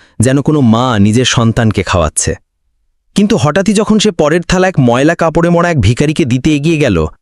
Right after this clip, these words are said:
তখন সেই ভিখারি খাবার নেওয়ার বদলে তার চোখের দিকে তাকিয়ে রইল। ওই ব্যক্তির ঠোঁট কাঁপছিল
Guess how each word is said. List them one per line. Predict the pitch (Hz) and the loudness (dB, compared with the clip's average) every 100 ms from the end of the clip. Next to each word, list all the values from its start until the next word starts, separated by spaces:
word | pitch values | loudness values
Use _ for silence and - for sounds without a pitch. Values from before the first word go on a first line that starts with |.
| _ _ - | _ _ -6
তখন | 139 214 | -2 0
সেই | 208 185 | 0 2
ভিখারি | 135 156 185 | 2 0 -2
খাবার | - - 127 170 | -2 -2 0 2
নেওয়ার | 180 196 180 | 2 2 2
বদলে | 175 160 104 92 - _ - | 0 2 0 -2 -8 _ -4
তার | 160 | -4
চোখের | - 160 - 233 | 0 0 0 0
দিকে | 190 196 | -2 -2
তাকিয়ে | 151 107 117 98 | -2 -2 0 0
রইল। | 87 80 71 - _ _ _ _ _ - | 2 0 -2 -6 _ _ _ _ _ -2
ওই | 127 | 0
ব্যক্তির | 139 - 165 - | 0 -2 -6 -4
ঠোঁট | - 180 | -2 0
কাঁপছিল | - 123 - - 92 | 0 -4 -4 -2 0